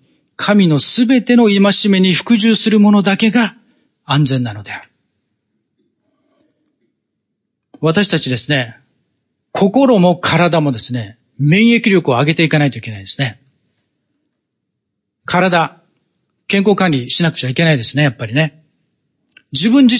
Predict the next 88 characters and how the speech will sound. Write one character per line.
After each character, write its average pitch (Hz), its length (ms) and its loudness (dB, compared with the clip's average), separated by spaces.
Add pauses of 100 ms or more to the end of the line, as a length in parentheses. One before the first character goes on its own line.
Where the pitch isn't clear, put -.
身 240 80 4
が 190 100 2
免 196 240 2
疫 208 80 -2
力 185 240 0
が 139 220 0
こ 143 120 -6
う - 20 -12
高 240 280 -2
け 175 100 -4
れ 135 100 -2
ば、 110 220 -12 (200)
そ 285 240 0
う - 40 0
簡 233 240 2
単 226 180 0
に 185 100 0
や 208 100 0
す 247 120 -2
や 247 100 2
す - 80 -4
と 160 80 0
で 123 80 -4
す - 120 -4
ね、 135 240 -4 (240)
新 247 240 2
型 220 220 0
コ 202 100 0
ロ 196 100 2
ナ 175 100 2
ウ 175 80 4
イ 175 40 4
ル 160 60 2
ス - 100 -4
に 135 60 -2
侵 139 180 -2
さ 165 120 0
れ 151 80 2
る 143 60 -4
こ 139 100 -4
と 135 80 -4
は 135 40 0
な 175 160 2
い 170 60 -2
は 139 80 -2
ず - 140 -8
で 120 80 -16
す。 - 280 -10 (1700)
も 196 160 2
ち 208 100 -2
ろ 185 140 0
ん 123 140 -10
手 185 120 -2
を 165 80 2
洗 156 120 0
っ 143 80 -8
た 147 100 0
り、 175 320 -4 (280)
マ 180 140 0
ス - 60 -4
ク - 80 -2
を 170 40 2
し - 100 -2
た 165 100 -2
り、 190 180 -4 (220)
う 175 100 2
が 170 80 2
い 175 60 4
を 165 80 2
し - 80 -2
た 165 100 0
り、 185 260 -4 (220)
様 196 260 0
々 180 180 0
な 143 280 -2 (220)
そ - 180 -2
の 156 320 2
予 175 140 4
防 202 140 2
策 147 240 -2
は 120 320 -6
あ 180 100 -2
る 170 80 -2
と - 80 -8
思 110 100 -8
い 98 60 -18
ま 98 80 -20
す。 - 260 -10